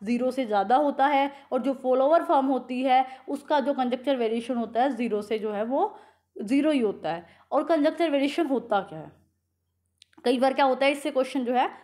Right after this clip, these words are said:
डायरेक्टली पूछ लिया जाता है। अब क्या है, अब इसके डायग्राम को आप थोड़ा ध्यान से देखो, ये डायग्राम करते हैं इसको। यहाँ पर देखो, जैसे मैंने कहा इसमें एक लीडर होगा, दूसरा उसको फॉलो करेगा। यहाँ पर देखो ये रिएक्शन कर्व है, जैसे आपने कुरनोट के मॉडल में भी देखा होगा रिएक्शन कर्व होता है,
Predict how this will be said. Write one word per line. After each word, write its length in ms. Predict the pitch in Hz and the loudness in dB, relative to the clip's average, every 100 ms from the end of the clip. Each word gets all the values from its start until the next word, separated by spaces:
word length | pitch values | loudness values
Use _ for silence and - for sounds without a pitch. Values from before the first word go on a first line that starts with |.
| _ | _
डायरेक्टली 360 | 233 226 226 262 | 0 2 0 -4
पूछ 280 | 240 247 - | -4 -6 -4
लिया 120 | 196 | -4
जाता 260 | 180 - 165 | -4 -6 -12
है। 120 | 170 - - _ - | -14 -20 -20 _ 2
अब 200 | 330 359 | 2 4
क्या 140 | 370 | 4
है, 260 | 359 370 370 - - - - | 4 4 2 -4 -20 -6 -2
अब 120 | 277 | -2
इसके 280 | 311 - 359 | -2 0 2
डायग्राम 400 | 302 269 277 277 | 4 4 2 2
को 100 | 285 | 0
आप 280 | 220 202 - | 0 -6 -2
थोड़ा 160 | 269 262 | 0 0
ध्यान 280 | 240 226 254 | 0 0 0
से 120 | 262 | -2
देखो, 240 | 247 277 | 0 0
ये 60 | 262 | 0
डायग्राम 520 | 220 226 220 226 247 233 - - | 2 0 2 0 -2 -6 -10 -6
करते 260 | 214 - | -4 -2
हैं 100 | 240 | -4
इसको। 220 | 226 240 233 - _ _ _ - - - - | -4 -8 -12 -16 _ _ _ -20 -20 -20 -6
यहाँ 300 | 240 269 311 | 0 4 4
पर 140 | 294 269 | 4 2
देखो, 340 | 254 - 277 294 - - | 0 0 -2 -2 -8 -4
जैसे 240 | 240 269 320 | -2 0 2
मैंने 260 | 302 302 302 | 2 0 0
कहा 380 | 285 302 311 - - - | 2 2 2 -2 -10 -8
इसमें 280 | 285 302 320 | -6 -2 0
एक 160 | 320 254 | 0 -2
लीडर 340 | 247 262 294 | 0 2 2
होगा, 280 | 302 269 294 320 - | 2 2 2 0 -6
दूसरा 360 | 226 277 285 269 | -4 -2 0 0
उसको 240 | 277 330 | 0 -4
फॉलो 280 | 320 226 202 | 0 0 0
करेगा। 400 | 185 170 170 170 - _ _ _ 226 | -2 -6 -8 -14 -20 _ _ _ 0
यहाँ 280 | 247 247 | 4 4
पर 160 | 262 294 | 4 2
देखो 260 | 240 247 302 | 2 2 2
ये 100 | 285 | 2
रिएक्शन 460 | 269 254 - 277 | 2 2 0 0
कर्व 180 | 233 196 | 0 -2
है, 60 | 196 | -2
जैसे 200 | 214 254 | -2 -2
आपने 180 | 254 | 0
कुरनोट 360 | 269 269 247 254 | -2 0 0 -2
के 60 | 262 | -2
मॉडल 240 | 247 247 | -2 -2
में 140 | 240 240 | -2 0
भी 80 | |
देखा 220 | 240 233 240 | -2 0 -2
होगा 160 | 233 | 0
रिएक्शन 440 | 233 220 226 262 240 | 0 -2 -4 -6 0
कर्व 200 | 233 226 | 0 0
होता 260 | 220 233 | 0 2
है, 160 | 240 | 2